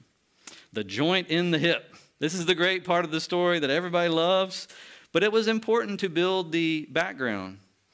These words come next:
because sometimes we don't know what the context is of God wrestling with Jacob, but it happens to be Jacob wrestling with worry when God jumps on top of Jacob.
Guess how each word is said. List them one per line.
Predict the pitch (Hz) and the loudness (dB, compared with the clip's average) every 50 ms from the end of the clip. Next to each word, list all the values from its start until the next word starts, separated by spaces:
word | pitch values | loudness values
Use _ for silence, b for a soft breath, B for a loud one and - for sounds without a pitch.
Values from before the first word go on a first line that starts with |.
| b b b b b b b b b | b b b b b b b b b
because | - - - 156 143 143 127 - - - - - - - | -8 -2 0 0 0 0 -2 -4 -6 -6 -8 -8 -12 -6
sometimes | - 147 160 170 160 156 156 151 | -4 -4 -2 0 0 -2 -2 0
we | 147 156 | -2 -2
don't | 151 160 170 175 | 0 0 -2 -2
know | 180 214 233 160 113 110 110 110 113 | -2 -2 -2 -2 -2 -4 -4 -8 -8
what | 123 135 143 143 | -4 -4 -2 -2
the | 147 | -2
context | - - 165 180 220 214 - 143 117 110 - - - | -2 0 0 2 2 2 2 0 -2 -2 -4 -6 -2
is | 113 107 107 104 113 | 0 0 0 0 -2
of | 107 104 | -4 -2
God | 117 120 123 131 131 123 | 0 0 0 0 0 0
wrestling | 120 123 123 - 143 135 123 | -2 -2 -2 -4 -4 -4 -4
with | 120 117 | -2 -2
Jacob, | 135 180 208 202 120 107 117 | -2 -2 -2 -2 -6 -6 -4
but | 120 | -4
it | 123 120 117 | -4 -2 -2
happens | 143 160 165 - 160 151 - | -2 -4 -4 -4 -6 -6 -6
to | 151 | -6
be | 143 147 151 143 | -2 0 0 0
Jacob | 135 117 135 143 156 151 123 117 113 - 113 | 0 0 0 0 0 0 -2 -6 -6 -6 -6
wrestling | 113 120 127 127 - 113 110 110 110 110 | -4 -4 -4 -4 -6 -8 -6 -6 -6 -6
with | 107 104 | -6 -6
worry | 110 120 143 156 131 107 101 101 104 107 | -6 -4 -4 -2 -2 -2 -4 -4 -8 -8
when | 113 107 107 | -8 -8 -4
God | 104 113 110 113 113 110 104 95 | -2 -2 -2 -2 -2 -4 -6 -6
jumps | 101 113 107 110 - - | -6 -6 -6 -6 -10 -10
on | 104 110 107 | -8 -8 -6
top | - 104 98 - | -6 -6 -6 -8
of | 107 | -10
Jacob. | 98 - - - - - - | -14 -12 -14 -14 -16 -20 -20